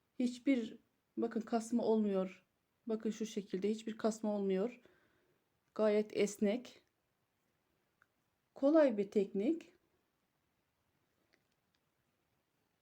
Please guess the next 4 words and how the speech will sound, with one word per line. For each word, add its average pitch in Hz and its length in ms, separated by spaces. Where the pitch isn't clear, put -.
İlk 285 220
ilmeği 202 380
tek 233 220
alıyoruz. 190 800